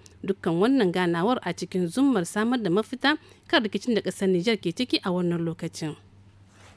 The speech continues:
Kwanaki kaɗan bayan da sojoji suka karɓi mulkin ƙasar Niger ƙarƙashin jagorancin C N S P, gidajen rediyoyi da talabijin, har ma kuma masu rubuta jaridu da dama ne suka kawo, wato, sauyi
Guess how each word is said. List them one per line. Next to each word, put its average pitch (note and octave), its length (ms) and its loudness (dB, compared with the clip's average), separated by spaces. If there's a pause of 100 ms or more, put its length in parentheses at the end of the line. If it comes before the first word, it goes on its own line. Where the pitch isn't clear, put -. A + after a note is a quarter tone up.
(1500)
Kwanaki G4 560 8
kaɗan D#4 460 6
bayan F4+ 340 8
da A#3+ 140 6
sojoji D4+ 440 2
suka A3+ 380 0
karɓi A3 400 0
mulkin C#4+ 320 2
ƙasar C4+ 240 0
Niger F3 460 2 (100)
ƙarƙashin F#3 400 -2
jagorancin D4 640 0
C - 160 -4
N G3 120 4
S F#3+ 180 -2
P, F#3 240 2 (520)
gidajen C#4+ 420 4
rediyoyi C#4+ 520 4
da G#3+ 180 2
talabijin, G3 640 0
har A#3 160 0
ma C#4+ 160 2
kuma D4 200 0 (120)
masu F3+ 200 -2
rubuta G#3 280 -2
jaridu E3 680 -4
da E3 80 -8
dama A#3 320 0
ne G#3 120 4
suka - 220 -6
kawo, F#3+ 500 0
wato, E3 280 -6
sauyi B3+ 420 0